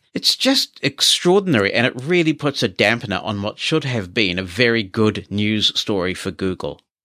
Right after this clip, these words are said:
Now, I'm pretty sure you can do it via U S B, but do you really want to be tethered to a U S B cable when you're using your Braille display on the go? I think not, and it's not something that you have to do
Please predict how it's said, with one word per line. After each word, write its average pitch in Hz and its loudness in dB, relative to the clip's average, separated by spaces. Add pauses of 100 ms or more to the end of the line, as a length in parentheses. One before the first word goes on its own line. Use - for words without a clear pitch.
Now, 120 -2
I'm 120 0
pretty 165 -2
sure 214 0
you 190 -4
can 190 -2
do 185 0
it 151 -4
via 139 0
U 139 0
S 113 0
B, 113 0
but 110 -4
do 131 -2
you 127 -2
really 135 -2
want 127 2
to 117 0
be 113 0
tethered 101 0
to 113 -2
a 104 -2
U 101 -2
S 104 -2
B 104 -2
cable 80 -4
when 87 -4
you're 85 -4
using 101 0
your 85 -4
Braille 98 -2
display 87 -2
on 95 -4
the 92 -2
go? 104 0
I 87 0
think 92 -4
not, 80 0
and 85 -4
it's - -6
not - -8
something 82 -4
that 82 -10
you 87 -12
have 95 -6
to - -6
do 92 -4